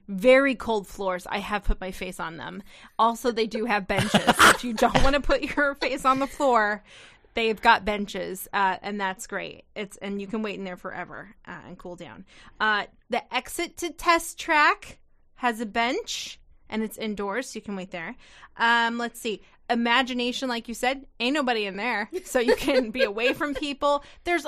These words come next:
Speaker 1: also, if you get confused, like I do all the time, I'm trying to go to Imagination,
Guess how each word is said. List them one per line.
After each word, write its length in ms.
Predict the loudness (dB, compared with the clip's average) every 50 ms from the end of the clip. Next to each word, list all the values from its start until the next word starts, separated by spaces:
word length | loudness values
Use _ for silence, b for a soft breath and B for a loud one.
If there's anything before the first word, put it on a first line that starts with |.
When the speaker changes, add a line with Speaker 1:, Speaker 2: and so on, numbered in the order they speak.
| 2 6
Speaker 1:
also, 720 | 8 10 10 10 8 6 4 6 6 8 8 8 6 4
if 300 | 2 0 -2 -2 -2 -6
you 100 | -8 -8
get 180 | -6 -8 -8 -8
confused, 440 | -6 -6 -6 -6 -6 -6 -6 -6 -6
like 120 | -8 -8 -6
I 160 | -6 -6 -4 -4
do 180 | -6 -6 -6
all 220 | -4 -4 -4 -4 -4
the 100 | -6 -10
time, 420 | -12 -8 -4 -2 0 0 0 -2
I'm 140 | -2 -6 -6
trying 320 | -8 -6 -6 -6 -4 -4 -4
to 60 | -4
go 100 | -2 -2
to 60 | -2
Imagination, 720 | -2 -2 -4 -4 -6 -8 -10 -10 -10 -10 -8 -8 -8 -10